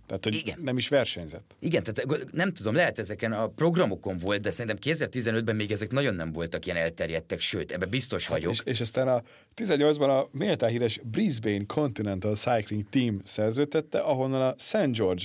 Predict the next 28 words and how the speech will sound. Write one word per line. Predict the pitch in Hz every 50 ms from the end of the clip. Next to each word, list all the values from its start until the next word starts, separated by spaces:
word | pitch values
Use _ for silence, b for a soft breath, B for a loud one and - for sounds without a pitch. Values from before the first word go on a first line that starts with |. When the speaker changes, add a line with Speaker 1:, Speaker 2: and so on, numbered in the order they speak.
| - -
Speaker 1:
Continental | - - 117 107 101 - 107 101 95 92 87 - 98 98 95
Cycling | - - 104 98 92 101 101 95
Teamhez | - - 110 104 98 98 92 -
került, | - 127 131 147 160 170 180 175 - B B B B B B B B B
majd | 131 131 127
a | 131
Bolton | 123 120 170 185 160 - 127 113
Equities | 117 117 107 - 117 113 110 - 120 107 104 - 113
Black | 110 117 127 120 110
Spoke | - - - - 113 101 -
Pro | - - 117
Cycling | 107 - - 98 98 101 - - 101 95
Team | - - 107 104 98
következett, | 92 - 110 117 113 - 147 139 147 151 147
még | 123 113
mindig | 117 135 113 104 -
kontinentális | - 95 92 87 - 92 92 90 87 - 98 101 104 110 110
szinten, | - - 135 139 135 - 160 160 147 B B B B B B B B B B
majd | - 269 226
ezek | 175 143 135 135 -
után | 139 - - 123
huszonkettőben, | 127 131 - - 117 107 101 127 123 - - - 113 107 98 104 101 98 95 98 - -
Speaker 2:
Harminc | 107 110 107 110 104 90 -
évesen. | 107 92 87 82 - - 85 85 - -
Speaker 1:
harminc | 151 185 190 165 147 139 123 110 -
évesen | 120 117 117 110 104 - 107 101 98
a | - 151
világ | 160 170 151 139 135 117 -